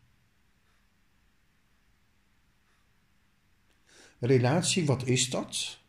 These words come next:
Relatie, dat is met het, met elkaar omgaan. Mensen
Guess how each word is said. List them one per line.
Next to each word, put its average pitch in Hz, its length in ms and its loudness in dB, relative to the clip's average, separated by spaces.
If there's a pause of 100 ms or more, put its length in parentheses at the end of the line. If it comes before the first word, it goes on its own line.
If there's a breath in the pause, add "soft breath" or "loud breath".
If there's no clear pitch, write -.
(200)
Relatie, 113 920 -2 (1300)
dat 220 180 -2
is 196 160 2
met 107 200 0
het, 104 180 -4
met 127 180 -2
elkaar - 340 -4
omgaan. 170 720 -2 (3250 loud breath)
Mensen 156 600 2